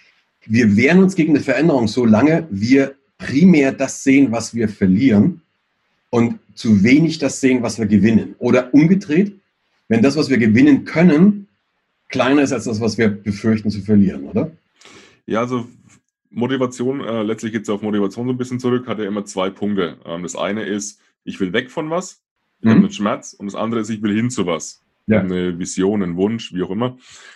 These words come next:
Speaker 2: Ähm, das Schöne ist, dass Veränderung ja letztlich beides bedient.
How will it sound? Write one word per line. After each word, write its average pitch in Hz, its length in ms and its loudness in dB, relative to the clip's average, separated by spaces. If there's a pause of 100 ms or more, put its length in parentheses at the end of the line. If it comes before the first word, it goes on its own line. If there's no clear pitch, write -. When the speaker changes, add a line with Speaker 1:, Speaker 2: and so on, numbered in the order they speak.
(140)
Speaker 2:
Ähm, 101 180 -2
das 101 100 -4
Schöne 151 340 -2
ist, 143 280 -6
dass 120 160 -6
Veränderung 120 540 -4
ja 110 80 -2
letztlich 107 420 -8
beides 101 340 -4
bedient. 196 540 -4